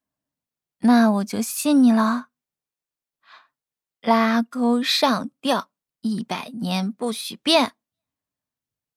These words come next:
嗯，嗯。喂，你的大拇指呢？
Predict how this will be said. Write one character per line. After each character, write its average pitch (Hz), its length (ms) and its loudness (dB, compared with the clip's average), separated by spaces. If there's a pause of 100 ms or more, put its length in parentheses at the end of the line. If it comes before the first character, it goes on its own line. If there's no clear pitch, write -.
(280)
嗯， 214 800 0 (1120)
嗯。 247 400 4 (1900)
喂， 302 500 4 (640)
你 311 120 0
的 320 120 4
大 339 180 4
拇 320 140 0
指 220 200 -2
呢？ 226 380 4